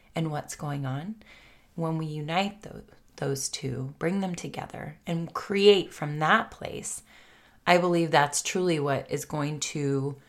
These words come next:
make our work more sustainable, where as freelancers and boutique studios, we can then recolor things,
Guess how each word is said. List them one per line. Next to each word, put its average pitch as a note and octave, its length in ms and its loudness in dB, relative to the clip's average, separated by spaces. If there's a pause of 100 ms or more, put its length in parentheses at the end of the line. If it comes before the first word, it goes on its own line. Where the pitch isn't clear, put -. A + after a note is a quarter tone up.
(260)
make E3 300 0
our D3+ 160 4
work C#3+ 280 -4
more C#3 180 -4
sustainable, G3 840 -2 (420)
where D3+ 520 2
as D#3 340 -4 (160)
freelancers D#3 640 -4
and D#3 140 -4
boutique D#3+ 320 -8
studios, F3+ 580 -2 (280)
we G3+ 140 2
can G3 260 -2
then D#3+ 240 0
recolor G#3+ 640 0
things, C#3+ 600 -2